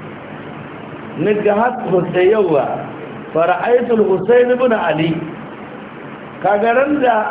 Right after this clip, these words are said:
Hasan ya rasu. Yace, "Sai na ga Husayn ibn Ali." Kun gane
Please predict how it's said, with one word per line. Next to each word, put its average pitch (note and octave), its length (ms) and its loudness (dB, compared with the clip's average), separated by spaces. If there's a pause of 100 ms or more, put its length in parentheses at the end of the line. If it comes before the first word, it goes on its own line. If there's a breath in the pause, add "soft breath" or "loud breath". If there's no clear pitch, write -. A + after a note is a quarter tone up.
Hasan G3+ 320 0
ya E3+ 200 2
rasu. C3 280 -4 (1800)
Yace, G#3+ 440 2
"Sai B3 180 6
na B3+ 120 2
ga A3 180 2
Husayn A#3 480 2
ibn G3+ 240 2
Ali." B2 360 -2 (1160)
Kun A3 180 2
gane B3 200 4